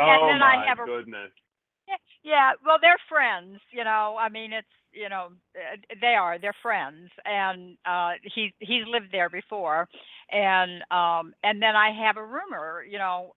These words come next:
Speaker 1: um, until Aprol, and I'm thinking, "Okay, well, uh, I've had, like, about four doors shut on me within a very small period of time," and the last messages that you gave me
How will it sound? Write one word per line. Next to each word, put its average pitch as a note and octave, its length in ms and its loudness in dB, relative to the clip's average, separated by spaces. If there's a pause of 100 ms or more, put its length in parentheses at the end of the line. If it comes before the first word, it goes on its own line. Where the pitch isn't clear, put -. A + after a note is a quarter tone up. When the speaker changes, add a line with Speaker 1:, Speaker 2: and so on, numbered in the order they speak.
Speaker 1:
um, E3+ 520 -4 (140)
until G3 600 -2
Aprol, G3+ 400 -2 (300)
and A3+ 140 2
I'm G#3+ 240 0
thinking, A3+ 380 -14 (420)
"Okay, A#3+ 580 0 (140)
well, B3 520 0
uh, G#3+ 260 2 (100)
I've A3+ 220 0
had, G#3+ 380 0
like, G3+ 200 -4
about G3 380 0 (240)
four B3+ 260 -10
doors B3+ 360 -10 (180)
shut C#4 200 2
on F#3 280 -2
me E3+ 400 -16 (120)
within G3 920 -8 (140)
a F3+ 500 -10 (120)
very G3+ 420 -4 (120)
small F#3 280 -2
period E3+ 520 -8 (120)
of E3+ 100 -8 (100)
time," G3+ 260 0 (360)
and A3+ 180 -8
the A3 80 -4
last A3 320 4 (220)
messages F#3+ 680 -8
that E3+ 200 -14
you D#3+ 80 -20
gave B3 280 -6
me F#3 320 -12